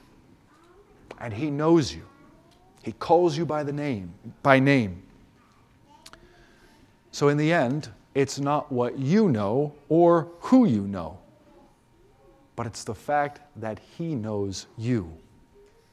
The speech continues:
If you are known by Jesus and remembered by Jesus, then you are saved. You will never perish,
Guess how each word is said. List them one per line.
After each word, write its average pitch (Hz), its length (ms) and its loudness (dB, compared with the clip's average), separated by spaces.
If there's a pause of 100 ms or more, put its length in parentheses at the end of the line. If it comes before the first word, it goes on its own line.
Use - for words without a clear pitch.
(840)
If - 140 -14
you 135 100 2
are 120 120 2
known 147 440 -2
by 104 180 -4
Jesus 95 560 -10
and 107 160 -6
remembered 117 640 0
by 95 160 -6
Jesus, 98 640 -6 (400)
then 120 220 -6
you 151 180 -2
are 143 120 -4
saved. 120 760 -4 (640)
You 127 160 2
will 131 100 4
never 156 320 4
perish, 90 560 -8